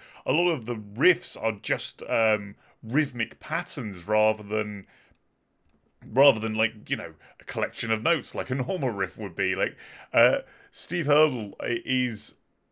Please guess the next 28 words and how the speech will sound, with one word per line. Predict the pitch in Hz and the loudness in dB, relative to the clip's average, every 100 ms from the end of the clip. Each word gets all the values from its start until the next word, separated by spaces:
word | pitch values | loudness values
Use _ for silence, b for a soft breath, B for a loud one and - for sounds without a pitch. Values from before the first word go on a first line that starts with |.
| _ | _
is | 143 147 110 | -8 -4 -2
such | - - - - 180 127 104 110 | -2 0 0 2 2 2 -4 -6
an | |
inventive | 101 95 104 104 92 92 | -6 0 0 0 -4 -12
guitarist | - 92 117 127 120 - | -10 -6 -2 -2 -2 -6
on | 90 | -12
this | 85 82 | -12 -8
album. | 90 87 85 85 | -6 -6 -8 -4
Like, | 90 95 - B B B B | 0 0 -2 B B B B
someone | - 170 160 | 0 2 2
who, | 135 127 110 98 | 2 2 0 -4
you | 123 | -6
know, | 123 101 - 113 - - _ _ _ _ _ _ _ - | -4 -6 -8 -12 -12 -20 _ _ _ _ _ _ _ -14
had | - - 156 | -8 0 0
a | 131 | 0
relatively | 104 113 127 123 - 110 104 104 | 0 2 4 2 -4 -10 -8 -8
short | - - 127 120 - | -8 -4 -4 -4 -6
sort | 113 101 | -8 -4
of | 95 85 _ b b | -4 -4 _ b b
career | - 117 135 135 | -4 0 2 2
of | 104 | 0
music. | 104 92 | -6 -2
On-, | 101 117 120 110 | 0 0 -4 -6
this | 107 120 | -6 -4
is | 104 | -2
only | 113 117 113 104 101 95 87 98 | -2 0 -2 -2 -2 -6 -10 -14
really | 98 113 107 92 | -4 -2 -2 -4
his, | 98 98 95 | -4 -4 -6